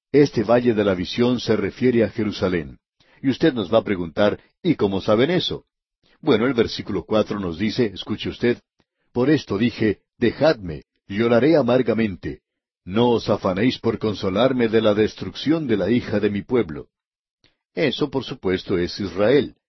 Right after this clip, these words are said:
En los versículos ocho hasta la primera parte del versículo diez nos dice, "Y desnudó la cubierta de Judá,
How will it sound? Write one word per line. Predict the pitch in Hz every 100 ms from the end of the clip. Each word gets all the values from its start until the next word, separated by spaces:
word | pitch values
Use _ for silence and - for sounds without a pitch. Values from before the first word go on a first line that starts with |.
| _ _ _ _ _ _ _ -
En | 123
los | 131
versículos | 143 - 202 165 120 -
ocho | 151 123 - 147 - -
hasta | 104 -
la | 95
primera | - 98 120 92
parte | 117 107 110
del | 92
versículo | 85 80 131 - 95
diez | 82 107 120 104 -
nos | 90 85
dice, | 98 113 147 92 - _ _ _ _ _
"Y | 98
desnudó | 101 123 113 135 123 170
la | 151
cubierta | - 104 110 139 - 123
de | 107
Judá, | 85 98 90 78